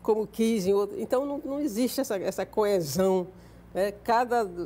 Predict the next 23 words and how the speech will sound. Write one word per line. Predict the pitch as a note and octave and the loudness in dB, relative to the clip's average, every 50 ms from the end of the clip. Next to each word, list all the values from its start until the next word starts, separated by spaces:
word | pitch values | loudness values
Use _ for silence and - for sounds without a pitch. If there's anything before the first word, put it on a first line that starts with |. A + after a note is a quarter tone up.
| - - - - - - | -10 -12 -20 -18 -12 -10
votação, | E3 F3+ F#3+ F#3 F#3 E3+ E3+ - F#3+ F#3 F3 | -2 0 0 2 2 0 0 0 -2 -2 0
cada | - G3+ G#3 G3+ G3+ | 0 -2 -2 -2 -2
projeto | - G3 F#3 F#3 E3+ E3+ F#3+ G3 G#3 G#3 - | -2 0 0 0 2 2 2 2 2 0 -2
é | A3 | -4
uma | G#3+ A3 A3 G#3+ | -2 -2 -2 -2
negociação | G#3 G3+ G#3 G#3 G#3 - G#3 F3+ F3+ - - G3+ F#3+ F#3+ G3+ G#3 | -2 -2 -2 -4 -4 0 -2 -2 -2 -2 -6 -6 -4 -2 -2 -2
pra | G3+ G3 F#3+ | -2 -4 -4
fa-, | F#3 F3+ F3 | -4 -4 -6
pra | F3 - F3 E3+ | -4 -4 -4 -4
poder | - F3+ F3 F3 | -4 -6 -8 -6
fazer. | F3+ F3+ F3+ G3 - | -4 -4 -6 -4 -4
Eu | E3+ F3 | -2 -2
acho | F3 F3 - | -2 -2 -4
que | F#3 | -6
essa | F3+ F#3+ | -6 -6
questão | F#3 G3 G3 G3 - G3 F3 | -6 -6 -8 -4 -2 -4 -2
da, | E3+ E3 D#3+ D#3 - - - - - - - - - - - - - - - - - | 0 -2 -4 -4 -10 -20 -20 -20 -20 -20 -20 -20 -20 -20 -20 -20 -20 -20 -20 -16 -6
dos | - F3+ E3+ - - | -6 -6 -6 -6 -6
cargos | - G#3+ F#3 F3+ G#3 F3+ F3+ E3+ | 0 0 0 0 0 -2 -6 -4
que | - F#3 | -2 0
ainda | E3 F3+ F#3 F3+ F#3 | 0 0 0 0 0
não | F3+ F#3 F#3+ F#3 | 0 0 0 -2
terminaram, | - - F#3+ D#3 D#3 G3 F3+ E3+ - - F3 G3+ G3+ F3 G#3 | 0 -2 -2 0 2 2 2 2 0 -2 -4 -6 -2 -2 -2